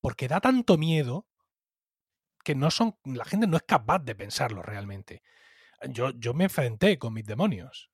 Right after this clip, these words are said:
¿vale? Es decir, yo me lo planteé y me puse y con mis números y mis hojas de cálculo y tal, y bueno, pues llegué a las conclusiones que ya os he contado.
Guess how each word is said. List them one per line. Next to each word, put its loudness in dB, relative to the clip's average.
¿vale? -4
Es -8
decir, -8
yo -6
me -4
lo 0
planteé -4
y -6
me -8
puse 0
y -10
con -6
mis -8
números 2
y -4
mis -6
hojas -6
de -6
cálculo 2
y -4
tal, 0
y -8
bueno, -2
pues -6
llegué -8
a -6
las -6
conclusiones -2
que -4
ya -2
os -8
he -8
contado. -10